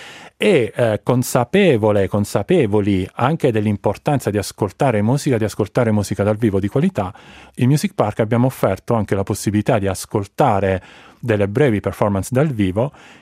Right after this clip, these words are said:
in un ambiente estremamente raccolto, dove non c'era un palco, non c'era bisogno di vestirsi eleganti, ma, eh, si discuteva, si parlava, ci si confrontava,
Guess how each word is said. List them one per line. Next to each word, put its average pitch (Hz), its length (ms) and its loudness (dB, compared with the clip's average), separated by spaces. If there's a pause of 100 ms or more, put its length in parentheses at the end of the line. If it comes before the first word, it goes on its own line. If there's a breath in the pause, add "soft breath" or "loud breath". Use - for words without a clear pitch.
in 123 120 0
un 117 60 4
ambiente 113 600 0
estremamente 110 840 0
raccolto, 98 520 -2
dove 95 160 2
non 98 100 0
c'era 107 240 -2
un 127 120 0
palco, 101 340 -4
non 104 100 -2
c'era 98 220 -2
bisogno 104 320 0
di 98 80 2
vestirsi 98 400 -2
eleganti, 110 600 -2 (460 loud breath)
ma, 95 920 -4
eh, 95 40 -4
si - 180 -2
discuteva, 107 680 0
si - 160 -6
parlava, 113 800 0
ci - 120 -8
si 104 140 -8
confrontava, 107 800 -2